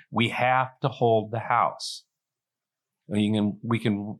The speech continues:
you know, say, "Well, why didn't they stop this? Or why didn't they do that? Or why didn't they protect this?" If they could, they would. Um, and we just don't have enough of them, uh, it, particularly in the Senate.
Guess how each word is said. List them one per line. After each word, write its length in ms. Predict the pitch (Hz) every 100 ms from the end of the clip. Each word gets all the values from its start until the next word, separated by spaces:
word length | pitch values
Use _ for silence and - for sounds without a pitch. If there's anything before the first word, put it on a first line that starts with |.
| _ -
you 120 | 113
know, 180 | 104 92
say, 280 | - 127
"Well, 220 | 117 113 113
why 340 | 143 160 165
didn't 220 | 165 160
they 140 | 156 156
stop 400 | - 156 147 151
this? 360 | 156 135 120
Or 80 | 113
why 280 | 117 135 151
didn't 260 | 156 151
they 160 | 151 151
do 260 | 135 151 147
that? 300 | 156 139 107
Or 80 | 107
why 280 | 127 151
didn't 180 | 160 156
they 120 | 156
protect 520 | 147 151 147 139 139 -
this?" 320 | 143 80 - _ _ _ _ _
If 200 | - 143
they 140 | 131 151
could, 380 | 147 170 180 170
they 120 | 175
would. 320 | 175 147 - - _ _ _ _ _ _ _ _ _ _ _ _ _ _ _ _ _ _ _ _ _ _ _ _ _ _ _ _ _ - -
Um, 400 | 131 120 117 -
and 220 | 127 127 -
we 120 | 131
just 200 | 147 -
don't 180 | 147 135
have 240 | 135 135
enough 400 | 135 131 147 165
of 100 | 113
them, 220 | 95 67 - _ _ _ _ _
uh, 220 | 107 101 -
it, 260 | 127 127 -
particularly 560 | 131 127 143 139 120
in 80 | 110
the 80 | 98
Senate. 480 | - 143 120 78